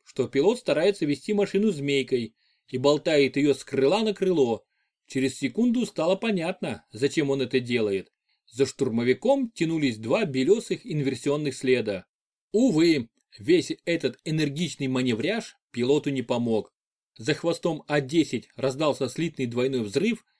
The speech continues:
явно оторвавший от самолета какие-то части. Я четко видел отлетавшие от него темные куски. И американский штурмовик,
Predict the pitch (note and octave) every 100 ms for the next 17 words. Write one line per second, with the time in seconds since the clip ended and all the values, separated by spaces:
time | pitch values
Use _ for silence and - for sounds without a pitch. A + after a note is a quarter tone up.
0 | _ _ A2+ A#2 D#3 C3+ A#2+ - A#2 G#2+
1 | D#3 A3 - F3 - C3 C#3 A3+ F3+ -
2 | C3 G#3 A3+ A3+ - G3+ C#3 - F#2 F2
3 | _ _ _ A2 A2 - B2+ - A2+ A2+
4 | B2 - A#2+ A#2 - G3 - C#3+ C#3+ D#3+
5 | D#3+ F3+ E3 D#3+ E3+ - - A#2+ - _
6 | _ _ _ - C#3+ D#3+ E3 B3+ A3+ -
7 | F#3 F3 E3 C#3 D3+ E3 -